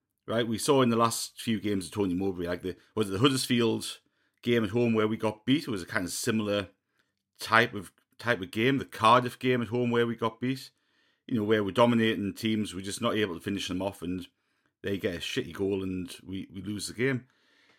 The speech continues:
But the, the whole feeling around the club is just, you know, the, the, the excitement that we had, I guess, at the start of the season, the, the enthusiasm that we had, the, um, you know, looking forward to watching games and going to games.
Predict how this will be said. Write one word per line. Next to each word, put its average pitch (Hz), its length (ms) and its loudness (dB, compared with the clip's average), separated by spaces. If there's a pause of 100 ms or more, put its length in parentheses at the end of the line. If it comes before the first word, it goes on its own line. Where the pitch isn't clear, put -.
(140)
But 127 220 2 (680)
the, 131 280 2
the 123 120 -2
whole 147 260 2
feeling 143 500 4
around 123 240 4
the 92 60 -10
club 123 360 2 (680)
is 95 180 -6
just, - 340 -2
you 113 100 -2
know, 104 40 0
the, 101 260 -2
the, 98 160 -12 (120)
the 107 260 -6
excitement 123 680 2
that 98 120 -2
we 104 120 -6
had, 107 260 0
I 110 40 -4
guess, 101 220 -6
at - 80 -14
the - 60 -14
start 104 240 -2
of - 60 -10
the - 40 -12
season, 104 460 -4 (420)
the, 98 220 -4
the 104 140 -8
enthusiasm 110 800 2
that 101 120 -2
we 90 100 -6
had, 101 360 4 (500)
the, 107 200 0
um, 101 260 0
you 120 80 2
know, 104 60 -2
looking 113 260 0
forward 123 360 4
to 95 40 -6
watching 104 380 -4
games 107 320 0
and 85 80 -8
going 101 180 -4
to 85 80 -6
games. 104 440 -4